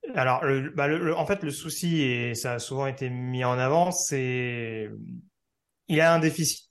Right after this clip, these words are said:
enfin, il avait un déficit de lecture en sortie de Liberty. Euh, c'est un, voilà, c'était un athlète hors norme en universitaire et c'est ce qui lui a permis notamment de, de se distinguer, euh,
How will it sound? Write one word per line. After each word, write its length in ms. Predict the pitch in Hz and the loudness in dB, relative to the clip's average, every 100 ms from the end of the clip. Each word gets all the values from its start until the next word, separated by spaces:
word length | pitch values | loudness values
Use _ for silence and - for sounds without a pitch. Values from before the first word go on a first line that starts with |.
| 143 | -6
enfin, 300 | 131 113 110 - - | -2 -2 -4 -10 0
il 140 | 143 | 4
avait 160 | 165 190 | 8 8
un 120 | 175 | 8
déficit 640 | 156 160 151 175 170 - | 4 2 0 2 0 0
de 180 | 131 127 | 0 2
lecture 360 | 135 131 151 | 0 0 -2
en 80 | 135 | -2
sortie 320 | - 120 - | -4 -8 -8
de 80 | 127 | -6
Liberty. 640 | 127 120 - - 160 202 165 | -2 -2 -2 -2 2 4 6
Euh, 1040 | 127 117 113 110 107 104 104 104 101 98 | 6 4 4 2 0 -2 -4 -6 -8 -10
c'est 180 | 104 113 | -8 -6
un, 260 | 107 107 - - - - - | -4 -6 -10 -20 -20 -20 -4
voilà, 160 | 139 127 | -2 0
c'était 260 | - 131 139 | 0 2 4
un 140 | 143 | 4
athlète 340 | 143 147 135 | 4 2 4
hors 140 | 151 143 | 4 6
norme 240 | 156 147 | 6 4
en 80 | 127 | 2
universitaire 760 | 127 127 127 117 - 127 147 | 0 0 -2 -2 -4 0 2
et 80 | 131 | 2
c'est 140 | - 123 | -2 -8
ce 100 | - | -8
qui 80 | |
lui 80 | 123 | -4
a 80 | 120 | -2
permis 260 | 127 131 131 | 0 0 -2
notamment 420 | 117 117 123 131 | -2 -4 -4 -4
de, 220 | 120 110 | -4 -8
de 140 | 110 | -8
se 140 | 110 127 | -8 -6
distinguer, 580 | 117 - 131 131 135 131 | -4 0 0 4 6 6
euh, 180 | 113 | 2